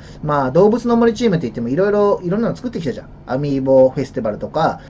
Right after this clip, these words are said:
ハッピーホームデザイナーとか。あの辺のチームって僕はそこまで強くね、信じてないんだよ、そこまで。結構クソゲーム作り続けてきたしさ。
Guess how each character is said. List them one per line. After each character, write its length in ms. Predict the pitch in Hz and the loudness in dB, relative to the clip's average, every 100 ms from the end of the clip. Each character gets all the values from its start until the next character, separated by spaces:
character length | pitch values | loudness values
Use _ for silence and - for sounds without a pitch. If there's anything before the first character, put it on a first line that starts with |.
| - | -6
ハ 100 | 143 | -4
ッ 100 | - | -2
ピ 100 | 160 | 0
ー 40 | |
ホ 120 | 156 | 2
ー 20 | 156 | 2
ム 100 | 147 | 2
デ 140 | 147 | 4
ザ 140 | 147 | 6
イ 80 | 135 | 4
ナ 140 | 120 104 | 2 -6
ー 20 | |
と 100 | - | -10
か。 220 | 92 82 - - - - - | -12 -14 -20 -20 -20 -18 -4
あ 120 | 190 | 0
の 140 | 277 | 0
辺 160 | 254 285 | 2 2
の 140 | 277 | 0
チ 160 | - 269 | 0 -2
ー 40 | |
ム 80 | 160 | -2
っ 40 | 107 | -4
て 180 | 123 | -4
僕 220 | 139 214 190 | -4 0 2
は 160 | 135 | 2
そ 100 | - | 0
こ 100 | 262 | -2
ま 120 | 311 | 0
で 100 | 175 | 0
強 300 | - - 311 | -2 -4 -4
く 120 | 226 123 | -2 -4
ね、 380 | 123 247 127 - - - | -4 -4 -8 -14 -20 -12
信 260 | - 320 | -8 -4
じ 120 | 226 165 | -4 -4
て 100 | 123 | -4
な 100 | 196 | -2
い 60 | |
ん 60 | 190 | -2
だ 60 | |
よ、 60 | 120 | -4
そ 100 | 117 | -6
こ 100 | 113 | -8
ま 100 | 110 | -8
で。 120 | 90 - | -10 -14
結 180 | - 311 | -12 -6
構 160 | 202 151 | -4 -4
ク 100 | - | 0
ソ 120 | 214 | 0
ゲ 140 | 254 | 2
ー 20 | 240 | 0
ム 120 | 233 | -2
作 160 | - | -6
り 60 | 254 | -8
続 180 | - 269 | -8 -6
け 80 | - | -6
て 80 | 135 | -6
き 40 | |
た 100 | 113 | -10
し 60 | - | -8
さ。 240 | 107 | -10